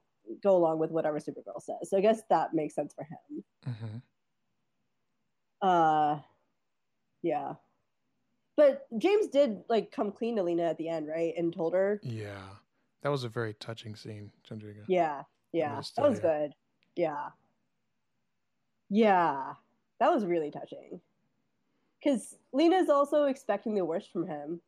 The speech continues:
Speaker 1: Or, like, not the worst, but, like, he, she expects James to react the same way that Supergirl reacted.
Speaker 2: Mm-hmm.
Speaker 1: And, yeah, it was, it was so nice and heartfelt.
Speaker 2: Yeah.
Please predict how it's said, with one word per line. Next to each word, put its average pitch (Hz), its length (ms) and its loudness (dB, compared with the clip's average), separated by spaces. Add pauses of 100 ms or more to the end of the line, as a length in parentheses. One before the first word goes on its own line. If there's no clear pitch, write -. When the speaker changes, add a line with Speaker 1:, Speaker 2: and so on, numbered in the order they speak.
(140)
Speaker 1:
Or, 214 180 2
like, 185 240 2 (460)
not 285 240 4
the 262 80 4
worst, 190 300 0
but, 214 100 0
like, 202 180 2 (200)
he, 254 280 -6
she 277 180 0
expects 269 480 -4 (140)
James 214 300 2
to 220 100 0
react 180 460 2 (100)
the 208 80 -8
same 185 240 0
way 175 160 4
that 170 520 4
Supergirl 220 460 0
reacted. 262 520 0 (300)
Speaker 2:
Mm-hmm. 110 280 -8 (520)
Speaker 1:
And, 196 600 2 (1120)
yeah, 165 400 0 (560)
it 214 100 0
was, 208 280 -2 (120)
it 214 140 -4
was 233 140 -8
so 262 280 2
nice 247 280 0
and 247 100 -4
heartfelt. 147 560 -4 (460)
Speaker 2:
Yeah. 113 340 -10